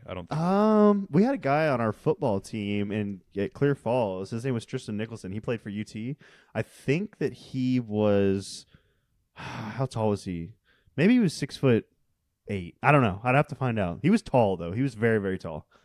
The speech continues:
Speaker 1: Yeah.
Speaker 2: He was an offensive tackle. Big dude.
Speaker 1: I do think also that tall people, when they're leaner, look taller
Speaker 2: That's
Speaker 1: than
Speaker 2: true.
Speaker 1: fat
Speaker 2: Yeah.
Speaker 1: boys, yeah.
Speaker 2: I mean,
Speaker 1: That's
Speaker 2: j-,
Speaker 1: what
Speaker 2: that's,
Speaker 1: I'm
Speaker 2: that's, that's in general for anybody. Like, when, if, if I were to lose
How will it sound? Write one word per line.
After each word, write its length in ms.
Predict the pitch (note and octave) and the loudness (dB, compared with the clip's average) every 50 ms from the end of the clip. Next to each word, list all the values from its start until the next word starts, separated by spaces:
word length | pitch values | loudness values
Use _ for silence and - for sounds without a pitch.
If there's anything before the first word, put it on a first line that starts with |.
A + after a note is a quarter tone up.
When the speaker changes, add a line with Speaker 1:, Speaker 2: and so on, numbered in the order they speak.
| _ - | _ -16
Speaker 1:
Yeah. 60 | - - | -10 -6
Speaker 2:
He 40 | |
was 100 | A2+ G#2+ | -6 -4
an 40 | G2+ | -4
offensive 320 | G2 F#2 - G2+ F#2 F#2+ D#2+ | -6 -6 -6 -8 -10 -8 -10
tackle. 340 | - E2 D#2 - - - _ _ _ _ _ _ _ _ _ _ _ _ | -8 -10 -10 -10 -14 -18 _ _ _ _ _ _ _ _ _ _ _ _
Big 120 | - A#2 G2 | -8 -6 -4
dude. 120 | G2+ F#2+ | -4 -6
Speaker 1:
I 40 | - | -4
do 100 | - C3 | -4 -4
think 120 | B2+ C#3 A#2 | -4 -2 0
also 460 | G#2 G2+ F#2+ - G#2+ F#2+ F#2+ F2 E2 F#2 | 0 -2 0 0 -2 -2 -2 -2 -6 -8
that 200 | G2 F#2+ F#2 - | -6 -6 -6 -6
tall 200 | - - F#2+ F#2 | -6 -6 -6 -6
people, 280 | - G2+ F#2+ F#2 F#2 F2 | -6 -8 -8 -6 -6 -6
when 140 | F2 E2+ E2+ | -6 -6 -8
they're 240 | E2+ E2 E2 D#2+ | -8 -8 -8 -8
leaner, 480 | E2 F2+ F#2 F#2+ F#2+ G2+ G2+ G#2+ A2 A2+ _ - - | -8 -8 -6 -6 -6 -6 -6 -8 -10 -12 _ -16 -12
look 260 | G2 G2 F#2 - - | -8 -8 -8 -10 -12
taller 460 | - - F2 - G1+ G1+ - - _ _ _ _ _ _ _ _ _ _ _ - | -16 -14 -14 -14 -12 -16 -18 -20 _ _ _ _ _ _ _ _ _ _ _ -4
Speaker 2:
That's 160 | - G3 - - | -4 -4 -2 0
Speaker 1:
than 100 | B2 A2 | -2 0
Speaker 2:
true. 60 | B2 D3+ | 0 -2
Speaker 1:
fat 200 | - - F2+ C#3 | -2 -2 0 0
Speaker 2:
Yeah. 100 | A2 G2+ | 0 0
Speaker 1:
boys, 260 | F2 C2 C#2 - - | -2 -6 -12 -14 -12
yeah. 200 | D#2 D2+ C2+ C#2+ - _ _ _ _ _ _ _ _ - | -12 -10 -10 -12 -14 _ _ _ _ _ _ _ _ -2
Speaker 2:
I 80 | D#3+ | 2
mean, 140 | E3 D#3+ D#3 | 4 4 4
Speaker 1:
That's 80 | C#3+ C3 | 4 2
Speaker 2:
j-, 60 | D#3+ | 2
Speaker 1:
what 20 | D#3 | 2
Speaker 2:
that's, 160 | E3+ F#3 F#3 | 2 2 2
Speaker 1:
I'm 80 | E3+ C#3 | -2 0
Speaker 2:
that's, 320 | D3+ F#3 - - F#3 B2+ | 0 0 2 0 0 2
that's 160 | D3+ F#3+ - | 2 2 2
in 80 | G#3+ D3+ | 0 0
general 340 | A2+ B2 A#2 A2 G#2+ G#2+ G#2 | 2 2 2 4 2 2 2
for 300 | - - G#2 G2 G2+ - | 2 0 0 0 0 -4
anybody. 360 | A#2 E3 E3 A2 E2+ E2+ F2 | -6 -8 -8 -8 -8 -6 -4
Like, 180 | G2 G2+ G2 - | -4 -4 -2 0
when, 140 | A2+ G#2+ A2 | -2 0 0
if, 260 | G#2+ A2+ G2+ - - | 0 -2 -2 -2 -4
if 140 | A#2 - - | -4 0 2
I 100 | B2 C#3 | 2 2
were 140 | D#3 D#3 | 4 2
to 60 | C#3 A#2+ | 2 2
lose 460 | A#2 A#2 A#2 A#2 A2 G2+ - - | 2 2 2 2 0 -2 -6 -14